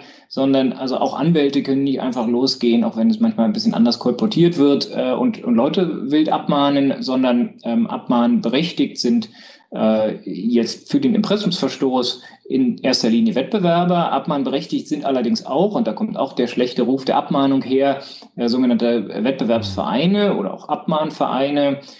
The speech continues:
Ja, im Influencer-Marketing zum Beispiel gibt's einen Verein, der sich auf die Fahnen geschrieben hat, der Verband Sozialer Wettbewerb, den es schon sehr, sehr lange gibt, ähm, ja, doch dafür Recht und Ordnung unter den InfluencerInnen zu sorgen und, äh,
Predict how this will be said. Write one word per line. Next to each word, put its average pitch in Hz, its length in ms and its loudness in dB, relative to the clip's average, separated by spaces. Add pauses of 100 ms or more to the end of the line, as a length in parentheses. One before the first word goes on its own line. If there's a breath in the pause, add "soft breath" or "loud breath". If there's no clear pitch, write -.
(160 loud breath)
Ja, 123 140 -2
im 107 80 -2
Influencer-Marketing 139 1080 0
zum 127 100 -2
Beispiel 123 320 -2
gibt's 113 180 -4
einen 120 200 0
Verein, 123 400 0
der 120 100 2
sich 117 180 -4
auf 113 120 -8
die 113 80 -4
Fahnen 117 260 2
geschrieben 120 400 2
hat, 120 160 0
der 95 60 0
Verband 104 400 0
Sozialer 113 480 2
Wettbewerb, 117 500 0
den 107 120 -2
es 104 60 -6
schon 104 140 -4
sehr, 117 140 0
sehr 113 80 0
lange 120 260 0
gibt, 117 400 -2
ähm, 110 340 4 (300 loud breath)
ja, 107 240 2
doch - 300 -6
dafür 101 320 0
Recht 110 180 -2
und 113 80 2
Ordnung 120 400 0
unter 110 220 -2
den 104 160 -2
InfluencerInnen 135 920 0
zu 135 140 -2
sorgen 123 480 0
und, 117 380 -4
äh, 110 360 0